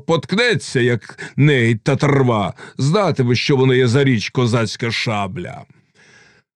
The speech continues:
«Добре, синку, біме добре. Отак, по-козацьки. Тож, як на те пішло, то й я з вами поїду.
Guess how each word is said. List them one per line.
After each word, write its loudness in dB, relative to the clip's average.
«Добре, 0
синку, -2
біме 0
добре. -2
Отак, -4
по-козацьки. -6
Тож, -2
як 4
на 4
те 2
пішло, 2
то 0
й 2
я 0
з -6
вами -2
поїду. -6